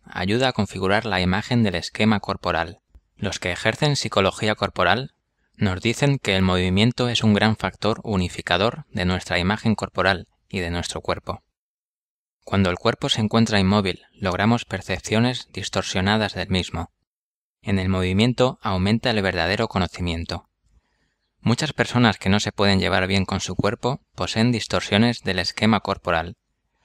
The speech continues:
Por ejemplo, el miedo al cuerpo que se conoce como fobia sexual. La persona en forma persistente siente profundo malestar al ser tocada o tocar el cuerpo del otro. Esto es evitado buscando las excusas más frecuentes e insólitas que sean necesarias.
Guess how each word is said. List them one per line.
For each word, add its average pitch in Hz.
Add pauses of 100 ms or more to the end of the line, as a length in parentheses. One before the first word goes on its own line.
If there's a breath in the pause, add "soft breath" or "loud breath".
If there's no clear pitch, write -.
(200)
Por 92
ejemplo, 120
el 101
miedo 104
al 110
cuerpo 104
que -
se -
conoce 104
como 87
fobia 110
sexual. - (600)
La 92
persona 135
en 101
forma 120
persistente 117
siente 120
profundo 110
malestar 101
al 98
ser -
tocada 113 (160)
o 104
tocar 107
el 110
cuerpo 98
del 87
otro. 82 (720)
Esto -
es 127
evitado 104
buscando 101
las 92
excusas 110
más 107
frecuentes -
e -
insólitas 113
que -
sean 104
necesarias. 90